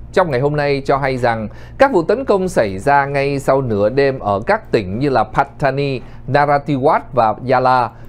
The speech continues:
chủ yếu tại cửa hàng tiện lợi và các trạm xăng,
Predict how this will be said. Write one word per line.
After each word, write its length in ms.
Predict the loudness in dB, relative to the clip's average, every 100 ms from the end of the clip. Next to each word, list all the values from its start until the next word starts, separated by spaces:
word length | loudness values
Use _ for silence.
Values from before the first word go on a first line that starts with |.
| -4
chủ 180 | 0 2
yếu 260 | 4 2 2
tại 220 | 2 2 0
cửa 160 | -2 0
hàng 280 | 0 -4 -2
tiện 240 | -2 0
lợi 340 | 2 4 4 2
và 140 | 0
các 220 | 2 -2 0
trạm 220 | 0 0 0
xăng, 320 | 0 0